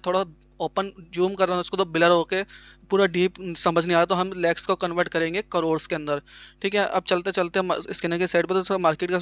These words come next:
only बीएससी पर रजिस्टर्ड है कंपनी श्री गणेश बायोटेक लिमिटेड। तो इसका मार्केट कैप है दो सौ अड़तालीस करोड़ रुपये का। स्टॉक पी चल रहा है आज की डेट में नाइंटी सेवन पॉइंट सेवन का। स्टॉक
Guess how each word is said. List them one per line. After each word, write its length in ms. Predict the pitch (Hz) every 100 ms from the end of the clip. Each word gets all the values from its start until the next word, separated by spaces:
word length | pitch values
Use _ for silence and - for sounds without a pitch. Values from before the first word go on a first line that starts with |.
| -
only 280 | 175 180 190
बीएससी 420 | 165 165 175 - 202
पर 140 | 202
रजिस्टर्ड 280 | 175 - 185
है 60 |
कंपनी 340 | 180 170 185 196 - - -
श्री 240 | 180 185
गणेश 220 | 175 180
बायोटेक 420 | 160 160 160 175 165
लिमिटेड। 400 | 156 156 170 180 - - -
तो 80 | - 185
इसका 200 | - 214
मार्केट 380 | 180 175 220 214
कैप 280 | 196 180 175
है 140 | 185 208 _ - - _ _ _
दो 220 | 180 170 185
सौ 120 | 226
अड़तालीस 420 | - - 175 185
करोड़ 220 | - 175
रुपये 160 | 175 170
का। 120 | 175 -
स्टॉक 260 | 170 196 196 -
पी 100 | 202
चल 160 | 185
रहा 140 | 170 175
है 60 |
आज 120 | 165
की 100 | -
डेट 180 | 165 165
में 160 | 165 185
नाइंटी 380 | 175 160 165 190
सेवन 300 | 180 165 170
पॉइंट 200 | 175 165
सेवन 280 | 165 160 165
का। 160 | 165 160 - - -
स्टॉक 360 | 147 185 175